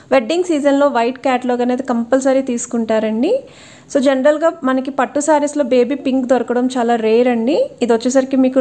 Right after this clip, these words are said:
రెడ్ కలర్ కాంబినేషన్ అండి. బ్లాక్ బోర్డర్స్‌తో హైలైట్ చేశారు. So, ఇది నెక్స్ట్ కలర్ కాంబినేషన్ అండి. ఇంకా చాలా కలర్స్ అయితే ఉన్నాయి, శాంపుల్కి మాత్రమే చూపిస్తున్నారు. So, నెక్స్ట్ మీరు చూస్తున్నారండి,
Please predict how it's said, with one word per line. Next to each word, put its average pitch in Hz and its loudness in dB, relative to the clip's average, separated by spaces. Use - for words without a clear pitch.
రెడ్ 220 0
కలర్ 262 2
కాంబినేషన్ 233 -2
అండి. 254 0
బ్లాక్ 226 -2
బోర్డర్స్‌తో 233 -2
హైలైట్ 220 -4
చేశారు. 233 -4
So, - -4
ఇది 294 4
నెక్స్ట్ 269 -4
కలర్ 262 2
కాంబినేషన్ 233 -2
అండి. 311 4
ఇంకా 294 2
చాలా 262 0
కలర్స్ 254 -2
అయితే 226 -4
ఉన్నాయి, 285 -2
శాంపుల్కి 247 -2
మాత్రమే 240 -2
చూపిస్తున్నారు. 226 -2
So, 311 4
నెక్స్ట్ 285 -4
మీరు 330 -2
చూస్తున్నారండి, 294 0